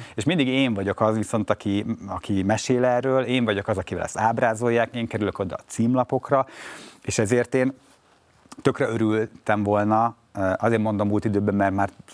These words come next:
lemondtam róla, hogy ilyen legyen, de én tökre örültem volna, ha néha ezt a, ezt a duónkat, ezt így meg tudjuk mutatni,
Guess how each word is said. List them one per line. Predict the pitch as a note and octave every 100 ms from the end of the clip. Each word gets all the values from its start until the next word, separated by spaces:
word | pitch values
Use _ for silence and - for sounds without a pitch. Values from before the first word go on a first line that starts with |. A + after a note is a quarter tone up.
| - G#2+
lemondtam | G2+ G2+ F2+ - F#2
róla, | F#2 F#2
hogy | C3+ B2+
ilyen | A2 G2
legyen, | F#2+ A2+ C3+
de | C3
én | C#3
tökre | F#3+ -
örültem | A#2+ A#2+ A2+
volna, | A2 A#2
ha | A#2 B2
néha | B2+ A#2
ezt | A2 A2 -
a, | A2 G#2 G#2
ezt | A2 -
a | G#2+
duónkat, | G#2 G#2+ G#2 A#2 C3+
ezt | A2+ -
így | A2
meg | G#2
tudjuk | F#2 F#2 F2
mutatni, | G2+ A#2 - C3+